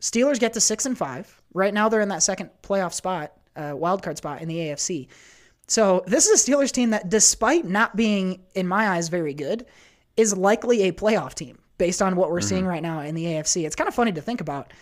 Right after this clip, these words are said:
Speaker 1: Uh, Bengals right now, they, they look a lot like oh and sixteen and the number one pick, man. So I, I feel sorry for whatever <laughs> quarterback ends up in Cincinnati.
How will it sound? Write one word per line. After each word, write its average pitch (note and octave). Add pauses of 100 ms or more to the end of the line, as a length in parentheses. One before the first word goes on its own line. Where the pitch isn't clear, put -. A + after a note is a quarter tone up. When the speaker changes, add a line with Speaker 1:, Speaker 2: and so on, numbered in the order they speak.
(300)
Speaker 1:
Uh, E3+
Bengals A#3+
right F#3+
now, F3+
they, G3
they F#3
look G#3
a F#3
lot F#3
like E3+
oh F3+
and E3+
sixteen E3+
and D#3+
the D#3+
number D#3+
one D3
pick, D#3
man. C#3+
So D3
I, F#3
I -
feel G3+
sorry F3+
for E3+
whatever F3
<laughs> -
quarterback F3+
ends E3
up E3
in D#3+
Cincinnati. D#3